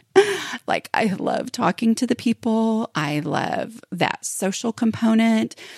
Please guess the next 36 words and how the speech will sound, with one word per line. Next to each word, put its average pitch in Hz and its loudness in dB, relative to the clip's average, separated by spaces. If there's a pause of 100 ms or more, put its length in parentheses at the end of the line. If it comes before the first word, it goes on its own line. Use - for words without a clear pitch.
(360)
I 156 2
love 139 2
feeling 208 2
like 185 4
I'm 143 0
doing 196 8
something 233 4
to 190 0
get - -6
this - -2
pandemic 175 0
over 165 6
with, 226 2
you 220 0
know, 196 2
like, 147 -2 (120)
'cause 170 -8
it's - -10
been 160 0
a 156 4
year 165 2
of 160 0 (100)
being 156 4
like, 151 2
"I 175 -2
wanna 220 0
help, 254 0
but - -4
what 185 -2
is 247 -2
there 277 0
you 285 4
can 277 4
do?" 294 2
Anyway, 202 2 (500)
so, 220 2